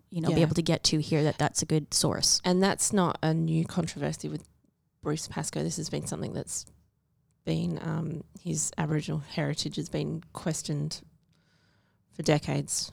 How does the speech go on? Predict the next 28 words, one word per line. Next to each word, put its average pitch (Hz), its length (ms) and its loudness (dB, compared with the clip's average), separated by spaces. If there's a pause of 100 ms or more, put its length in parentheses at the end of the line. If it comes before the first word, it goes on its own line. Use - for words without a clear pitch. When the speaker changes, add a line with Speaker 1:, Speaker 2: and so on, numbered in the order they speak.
Speaker 1:
Yeah. 185 160 2
Speaker 2:
for 151 60 2
some 143 160 -2
reason. 151 360 -4 (140)
I'm 202 120 2
Speaker 1:
Mm. 156 140 4
Speaker 2:
not 147 120 0
quite - 220 -6
sure 151 160 -2
why, 143 300 -2
but - 260 -6 (640)
the, 143 240 0
um, 143 220 -4
article 147 500 -4 (420)
answers 139 340 -6
a 135 40 -6
little 143 180 -4
bit 147 100 -6
of 151 100 -6
that. - 200 -6 (480)
Speaker 1:
Right. 165 320 6
Speaker 2:
Yeah. 170 100 6
Speaker 1:
And 190 180 2 (180)
I 190 80 6
guess 214 240 6
most 226 300 8
recently, 185 800 4
um, 160 400 4